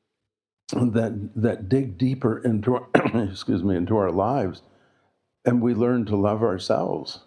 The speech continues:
Um, it's, it's one of the things that I've recognized over the years is we, we're not that bad at loving others, but when it comes to loving self, we just,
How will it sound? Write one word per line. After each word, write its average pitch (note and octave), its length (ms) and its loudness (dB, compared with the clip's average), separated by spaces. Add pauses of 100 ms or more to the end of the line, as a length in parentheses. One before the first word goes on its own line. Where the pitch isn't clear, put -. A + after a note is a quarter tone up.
(180)
Um, F#2+ 360 0
it's, - 280 -4
it's G2+ 240 -2
one A2+ 220 2
of G#2+ 100 -2
the G2+ 120 2
things G2+ 320 0
that F#2 140 0
I've A#2 240 0
recognized F#2 720 -2
over G2 200 -4
the F2 140 -6
years G2 540 -2 (720)
is G2+ 240 -2
we, G#2 380 0 (920)
we're A#2 300 0
not B2 540 -2
that B2 360 0
bad A#2 420 0
at A2 220 -2
loving A#2 440 2
others, A#2 440 2
but - 240 -2
when G#2 140 2
it F2 100 -4
comes A#2+ 260 2
to G#2+ 100 2
loving G#2 360 2
self, G#2 460 0
we G#2+ 120 2
just, G#2 360 -2